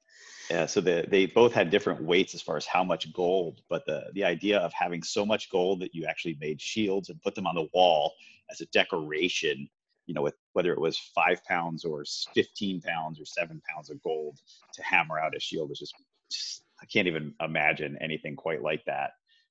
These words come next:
Speaker 2: Um, the other thing it said too in Chronicles was that it wasn't just all the men that brought tributes, all the kings from the surrounding regions would come and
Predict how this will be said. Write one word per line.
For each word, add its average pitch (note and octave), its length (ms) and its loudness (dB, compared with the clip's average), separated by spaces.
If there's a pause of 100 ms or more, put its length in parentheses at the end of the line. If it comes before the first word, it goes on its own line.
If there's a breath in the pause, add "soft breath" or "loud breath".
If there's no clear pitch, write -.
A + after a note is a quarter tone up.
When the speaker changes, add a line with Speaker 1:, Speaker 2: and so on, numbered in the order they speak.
(180)
Speaker 2:
Um, D2+ 380 0 (320 soft breath)
the A2 120 6
other C#3+ 200 8
thing F#2 240 0
it E2 100 -2
said D#2 320 -2
too E2+ 180 0
in D#2 100 -6
Chronicles D#2 680 -4
was - 200 -12
that D#2 320 -2 (480)
it F#2 40 0
wasn't G#2+ 320 4
just - 280 0
all F#2 160 4
the E2+ 100 -4
men E2+ 320 2
that F2+ 160 -6
brought D2+ 240 0
tributes, D2+ 580 -8
all F#2+ 160 4
the A2+ 100 2
kings G#2+ 520 -2
from F2 180 -6
the E2 80 -4
surrounding F2 560 -4
regions E2+ 720 -6
would F#2 180 -2
come D#2+ 500 0
and D#2+ 120 -14